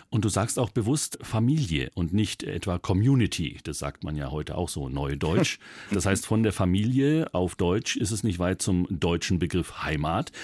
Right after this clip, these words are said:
Speaker 1: der ja auch mal so ein bisschen angestaubt war in der Vergangenheit, aber ihr verwendet ihn ganz bewusst. Also es geht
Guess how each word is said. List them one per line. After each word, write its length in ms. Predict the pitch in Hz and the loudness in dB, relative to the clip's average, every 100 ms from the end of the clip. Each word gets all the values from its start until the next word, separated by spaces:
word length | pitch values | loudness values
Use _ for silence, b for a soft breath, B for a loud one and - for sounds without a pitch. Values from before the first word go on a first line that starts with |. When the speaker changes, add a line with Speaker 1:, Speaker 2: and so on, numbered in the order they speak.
| B | B
Speaker 1:
der 80 | 107 | 0
ja 120 | 92 | 2
auch 240 | 76 117 - B B | 2 0 -2 B B
mal 260 | 90 90 87 | -2 0 2
so 100 | 92 | 2
ein 100 | 92 | 2
bisschen 320 | - 101 - | 0 -2 -2
angestaubt 760 | 85 101 104 - 110 120 - 113 | 0 2 2 0 0 0 -2 -2
war 200 | 113 139 | 0 0
in 140 | 117 | 0
der 80 | 123 | 0
Vergangenheit, 720 | 120 113 117 127 127 156 - | -2 0 2 2 2 0 -2
aber 260 | 110 117 131 | -2 -2 0
ihr 240 | 127 139 | 2 2
verwendet 560 | - 117 104 131 127 - | 0 0 2 2 0 0
ihn 320 | 139 147 147 | 2 4 2
ganz 320 | 107 123 - | 2 0 -2
bewusst. 500 | 147 107 90 - - | -2 2 2 0 -4
Also 160 | 92 107 | -4 -2
es 160 | 107 - | -2 0
geht 260 | 123 147 | -2 -2